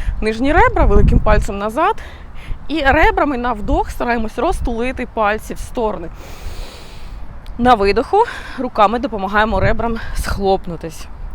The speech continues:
Вдох. Розширяємо ребра вперед, в сторони і назад, у великий пальчик також. І на видоху стискаємо вдох. Зробіть так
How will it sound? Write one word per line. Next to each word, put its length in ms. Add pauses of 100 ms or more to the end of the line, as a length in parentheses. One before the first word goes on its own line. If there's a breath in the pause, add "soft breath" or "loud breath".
Вдох. 580 (1160 loud breath)
Розширяємо 680
ребра 240
вперед, 380
в 20
сторони 540
і 140
назад, 640
у 40
великий 400
пальчик 340
також. 480
І 160
на 120
видоху 500 (1300 loud breath)
стискаємо 680
вдох. 360 (2250 loud breath)
Зробіть 460
так 140